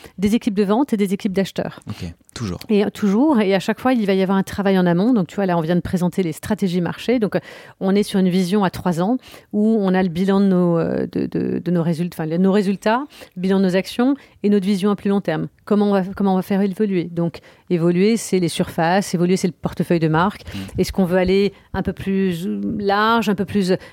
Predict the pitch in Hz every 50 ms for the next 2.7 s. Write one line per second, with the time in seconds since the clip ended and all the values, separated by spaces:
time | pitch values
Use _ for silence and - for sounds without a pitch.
0 | _ _ 196 185 - - 190 - - 190 175 180 180 - 196 190 - - - 220
1 | 220 226 226 226 226 214 180 190 175 185 202 190 160 185 185 185 196 185 165 180
2 | 185 175 - 185 175 180 165 - 202 190 202 226 269